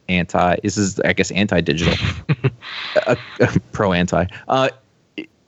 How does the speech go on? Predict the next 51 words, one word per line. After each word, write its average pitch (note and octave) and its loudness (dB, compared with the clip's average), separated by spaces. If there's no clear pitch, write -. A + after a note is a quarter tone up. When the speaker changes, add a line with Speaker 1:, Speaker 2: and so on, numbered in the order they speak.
Speaker 1:
if, B2+ -2
you C#3 2
know, A#2+ 2
if, A#2+ 0
if C3 0
all D#3 2
of F#3+ 0
this F3 2
stuff E3 0
had C3+ 0
been B2+ 0
coming C3 2
out A2+ 4
digitally G#2 2
this F2 2
whole E2+ 2
time, F2+ 2
and F#2+ 4
then G2 4
when G2+ 4
the F#2 2
comic A#2+ 0
shops A#2+ 0
open G#2 0
back F#2 0
up, G2+ 2
and A2 0
then A2 4
there's G#2+ 2
a F#2 0
backlog F2 0
of D#2+ -8
stuff, - -2
and F2+ -4
people A2 2
aren't G#2 2
gonna F#2+ 0
be F2 2
able F2+ 0
to F#2 -4
buy F#2 2
all E2+ 0
that - -8
stuff, - -2
and G2+ 2
that D#3 2
could F2+ 0
make F2 0
people F2 -2
drop D#2 0
off. B1+ -8